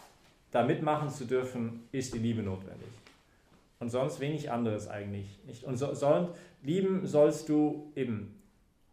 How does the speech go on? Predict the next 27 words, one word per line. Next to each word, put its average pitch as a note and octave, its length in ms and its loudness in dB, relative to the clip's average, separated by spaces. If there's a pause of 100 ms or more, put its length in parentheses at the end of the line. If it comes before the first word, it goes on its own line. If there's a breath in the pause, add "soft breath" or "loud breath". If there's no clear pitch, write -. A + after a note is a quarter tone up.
wie C#3+ 240 -2
er D#3+ 220 6
halt C3+ 200 4
liebt, A2+ 240 -2
nicht D3+ 140 -4
jetzt E3 180 -2
wie C3 60 -4
die A#2+ 100 -2
anderen B2 380 0
oder G#2+ 100 0
besser A#2 300 -2
als A2+ 120 -4
die A#2+ 80 -8
anderen, A#2 300 -4
sondern A2 240 -2
wie A#2 140 -4
er, C3+ 180 2
Petrus, D#3 380 -4
halt B2+ 160 -2
liebesfähig G#2 640 -4
ist, - 200 -14
nicht? A#2+ 180 -10
In A#2+ 120 -4
seiner C#3 340 2
Art A#2 240 -2
und A2 80 -4
Weise. G2 340 -6